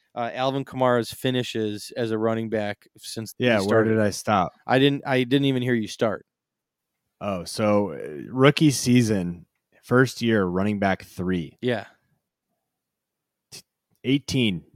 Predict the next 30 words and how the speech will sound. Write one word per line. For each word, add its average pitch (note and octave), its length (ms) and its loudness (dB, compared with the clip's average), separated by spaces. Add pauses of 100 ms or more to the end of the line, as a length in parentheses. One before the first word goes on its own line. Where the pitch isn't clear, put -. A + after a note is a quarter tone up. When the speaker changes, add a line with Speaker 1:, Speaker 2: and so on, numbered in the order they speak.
Speaker 2:
running G#2+ 280 -4
back G#2 260 -2
four, G2 1040 -2
running G2+ 260 -8
back G2 240 -6
nine, G#2+ 380 -2
running F#2 280 -8
back F2+ 200 -8
one, G2 360 0
running E2+ 240 -8
back F2 240 -6
eight, G#2+ 360 0 (100)
like, F2 420 -12
top G#2+ 260 -4
ten G#2 360 -2
his F2 200 -10
entire G2 400 -4
career G2 360 -4
until F#2 280 -2
last F#2 360 0
year, F2+ 120 -2
which F2 200 -4
was E2+ 160 -10
just F2 280 -8
a F2 40 -10
disaster F2 720 -6
for - 160 -12
the E2 100 -8
Saints. F2 600 -8 (480)
Um, E2 560 -6